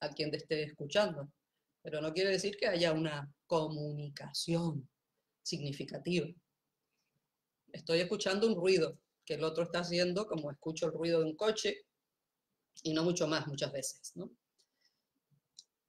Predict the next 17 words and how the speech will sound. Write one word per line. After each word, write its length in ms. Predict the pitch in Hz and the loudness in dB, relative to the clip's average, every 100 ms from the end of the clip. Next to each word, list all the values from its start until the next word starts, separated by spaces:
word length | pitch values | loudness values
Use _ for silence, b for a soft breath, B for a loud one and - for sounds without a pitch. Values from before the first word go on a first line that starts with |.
| _ _ _ - | _ _ _ 2
Otro 600 | 240 240 226 220 220 208 | 4 6 6 8 6 6
de 100 | 202 | 4
los 160 | 202 | 4
mitos 500 | 196 220 226 226 226 - | 6 4 4 2 2 2
es 220 | 190 185 | 0 0
que 200 | - 190 | 4 4
a 120 | 180 | 4
través 680 | 175 165 165 208 247 - - | 4 6 8 10 8 6 0
del 280 | 147 147 139 | 0 0 0
pensar 840 | 143 135 135 - 185 202 175 - - - | -2 0 2 4 6 6 4 2 -4 -6
y 100 | 160 | -4
de 100 | 147 | -2
las 160 | 165 - | -2 4
palabras 760 | 202 196 196 180 185 220 - _ _ _ - | 6 8 6 6 4 2 -4 _ _ _ -2
llegamos 840 | 165 165 170 175 202 254 - - _ _ | 4 6 6 6 4 0 -6 -14 _ _
a 500 | 180 175 175 190 226 - _ _ _ _ - | 2 4 4 2 -2 -12 _ _ _ _ -4
comprender, 760 | 156 147 139 135 156 196 - | -2 -2 -4 0 2 2 0